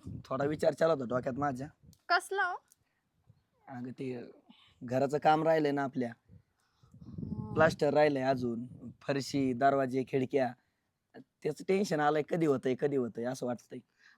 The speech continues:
Speaker 2: मग त्यात काय एवढं टेन्शन घ्यायचं? होईल ना हो ते कधी ना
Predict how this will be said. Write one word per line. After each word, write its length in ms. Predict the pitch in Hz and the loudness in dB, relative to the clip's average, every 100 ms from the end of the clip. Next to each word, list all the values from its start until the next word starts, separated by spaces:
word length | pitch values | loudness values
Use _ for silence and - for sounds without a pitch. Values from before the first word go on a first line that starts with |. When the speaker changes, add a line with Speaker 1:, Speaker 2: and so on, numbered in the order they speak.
| - | -10
Speaker 2:
मग 80 | 294 370 | -6 0
त्यात 140 | 370 - | 0 0
काय 140 | 427 403 | -2 0
एवढं 220 | 330 285 | 0 -2
टेन्शन 460 | 302 277 - 254 | -4 -8 -8 -6
घ्यायचं? 560 | 254 254 226 - 214 196 - _ _ | -4 -4 -4 -6 -8 -8 -12 _ _
होईल 160 | 349 427 | 2 2
ना 180 | 539 415 | 2 -2
हो 60 | 269 | -2
ते 140 | 262 277 | -6 -6
कधी 200 | 240 | -4
ना 120 | 269 | -2